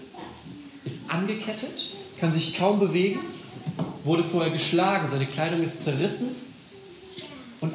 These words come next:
all das, weil er das tut, von dem er glaubt, das ist genau das, wofür ich auf dieser Welt bin. Paulus hat ja die feste Überzeugung, meine Aufgabe ist es, rumzugehen und den Menschen von Gott zu erzählen. Den Menschen zu erzählen, dass es einen liebenden Gott gibt. Und was passiert, sagt er? „Ich werde dafür geschlagen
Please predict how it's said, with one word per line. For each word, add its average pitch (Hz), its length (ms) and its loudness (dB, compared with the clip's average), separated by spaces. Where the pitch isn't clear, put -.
all 220 160 4
das, 175 300 4
weil 160 100 2
er 165 60 4
das 190 320 2
tut, 202 160 4
von 151 160 0
dem 156 180 0
er 156 100 0
glaubt, 143 380 0
das 139 80 -2
ist - 160 2
genau 156 400 2
das, 160 220 0
wofür 151 180 0
ich 135 60 0
auf - 60 -2
dieser 135 220 -2
Welt 123 220 -4
bin. 117 80 -6
Paulus 175 220 2
hat 165 100 0
ja 147 60 0
die 139 80 -2
feste 214 400 0
Überzeugung, 170 640 2
meine 180 420 0
Aufgabe 143 380 0
ist 131 100 -2
es, 135 120 -2
rumzugehen 170 640 2
und 165 80 4
den 151 80 0
Menschen 147 280 0
von 143 140 -4
Gott 131 180 -2
zu - 100 -2
erzählen. - 320 -6
Den 143 100 -2
Menschen 175 260 0
zu 160 80 2
erzählen, 185 460 4
dass 151 160 4
es - 40 4
einen 156 240 2
liebenden 180 440 4
Gott 139 260 -2
gibt. 113 180 -8
Und 139 100 -2
was 170 140 0
passiert, 185 340 0
sagt 202 240 -2
er? 214 100 -2
„Ich 131 140 -4
werde 175 160 2
dafür 151 160 -2
geschlagen 170 520 0